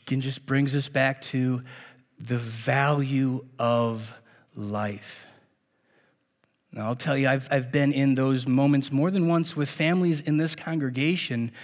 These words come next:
at the bedside of somebody terminally ill. And the, the question comes to me, "Pastor, what should we do? Should we end life-saving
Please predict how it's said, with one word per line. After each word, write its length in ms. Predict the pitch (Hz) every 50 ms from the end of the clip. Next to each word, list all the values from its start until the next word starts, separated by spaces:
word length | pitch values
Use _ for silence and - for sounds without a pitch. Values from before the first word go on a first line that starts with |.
| - - - - - - -
at 140 | - 127 127
the 80 | 135 127
bedside 680 | 120 - 147 165 180 170 - - - 147 139 139 135
of 100 | 131 127
somebody 600 | - - 143 139 139 135 131 135 135 131 131 - - - - - - -
terminally 720 | - - - 151 156 165 175 170 165 160 156 151 147 147 -
ill. 340 | 135 123 107 95 104 131 127 - - - _ _ _ _ _ _ _ _ _ _ _ _ _ _ _ _ _
And 340 | - 131 123 123 123 120 117 -
the, 180 | 139 127 127 123
the 140 | 127 135 123
question 720 | - - - 175 165 165 160 - - 160 156 147 - - - - - - -
comes 420 | - - 151 151 156 151 147 - -
to 160 | - - 139
me, 180 | 135 139 131 127
"Pastor, 440 | 127 - 143 139 139 135 - 143
what 160 | 131 127 131 127
should 240 | - - 131 123
we 140 | 120 123 117
do? 320 | 110 113 110 104 110 - - _ _ _ _ _ _ _ _ _ _ _ _ _ _ _ _ _ _ _ _ _ _
Should 240 | - - - - 127
we 140 | 123 123 123
end 380 | - 135 139 139 135 123 120 127
life-saving 1400 | 131 131 143 139 135 - - - - - - - - - - 135 139 139 135 127 139 135 131 131 131 131 127 -